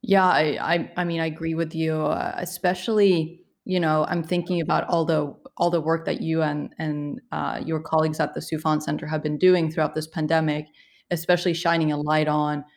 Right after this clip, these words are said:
um, the rising threat of white supremacy extremism, but also the, what you mentioned earlier, the, uh,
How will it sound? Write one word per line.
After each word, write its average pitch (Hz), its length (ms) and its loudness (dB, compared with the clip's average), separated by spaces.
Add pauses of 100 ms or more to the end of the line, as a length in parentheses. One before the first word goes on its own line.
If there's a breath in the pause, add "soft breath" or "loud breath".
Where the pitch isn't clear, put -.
(340 soft breath)
um, 151 400 -2
the 151 220 4
rising 160 300 0
threat 156 240 0
of 156 60 -6
white 151 160 -2
supremacy 160 540 -6
extremism, 160 680 -4
but 151 120 -2
also 165 400 0
the, 156 340 -2
what 151 160 -4
you 160 100 -2
mentioned 156 360 -2
earlier, 156 420 -2
the, 147 340 -10 (520)
uh, - 240 0